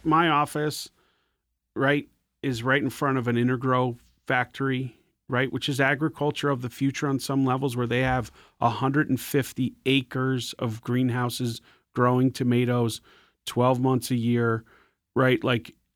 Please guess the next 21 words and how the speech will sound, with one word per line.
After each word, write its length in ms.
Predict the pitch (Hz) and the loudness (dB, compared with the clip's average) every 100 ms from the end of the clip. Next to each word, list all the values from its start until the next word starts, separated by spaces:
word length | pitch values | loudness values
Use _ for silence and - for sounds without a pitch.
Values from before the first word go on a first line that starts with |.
| _ | _
I'm 140 | 135 | 4
not 180 | 160 151 | 4 4
saying 360 | - 156 127 - | 2 2 2 2
everything 520 | 139 131 147 160 147 | 2 2 2 2 2
is 120 | 147 | 0
headed 300 | 151 135 139 | -2 -2 0
into 260 | 139 143 143 | 0 2 2
a 60 | 131 | 0
greenhouse, 640 | 139 147 147 147 143 - | 2 2 2 -2 -6 -6
but, 180 | - - | -4 0
like, 260 | 135 117 | 0 -2
we're 360 | 101 131 160 160 | -8 4 6 8
really 420 | 123 120 123 107 | 6 2 2 0
smart 400 | 95 - 110 104 | -4 -4 -2 -4
people 460 | - 113 139 135 - | -4 -4 0 -2 0
and 160 | 117 107 | -2 0
we 140 | 120 | 0
have 260 | 113 113 107 | 0 -2 -4
solutions 600 | 117 107 110 - 117 110 | -6 -4 -4 -4 -4 -4
that 180 | 107 | -4
work. 360 | 104 113 147 | -4 -2 -4